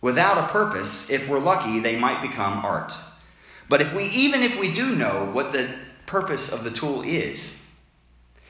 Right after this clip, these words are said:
if we misplace our focus, then the tool can either become frustrating, like focusing on the keys of the piano instead of listening to the piece as you play it,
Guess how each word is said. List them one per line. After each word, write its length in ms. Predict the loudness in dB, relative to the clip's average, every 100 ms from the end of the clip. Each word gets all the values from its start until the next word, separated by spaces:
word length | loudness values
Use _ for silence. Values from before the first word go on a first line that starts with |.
| -6
if 200 | -4 -2
we 480 | 0 0 -4 -10 -4
misplace 640 | 0 2 0 0 0 2
our 160 | 0 0
focus, 760 | 0 -4 -4 -8 -8 -10 -14 -20 -12 0
then 140 | 2
the 100 | 2
tool 300 | 2 0 0
can 160 | 0 -2
either 220 | -2 -2
become 420 | -2 -2 -2 0
frustrating, 680 | 0 0 -2 -4 -4 -6 -10 -18 -20 -20 -20 -10
like 280 | -2 -2 0
focusing 520 | -2 -2 -4 -4 -4
on 240 | 0 0 0
the 60 | -4
keys 280 | -4 -4 -4
of 180 | -6 -6
the 100 | -8
piano 600 | -6 -4 -4 -2 -4 -4
instead 320 | -6 -4 -2
of 220 | -2 -4 -6
listening 380 | -6 -4 -6
to 100 | -6
the 80 | -6
piece 340 | -8 -6 -6 -4
as 180 | -6
you 80 | -6 -8
play 180 | -6
it, 80 | -6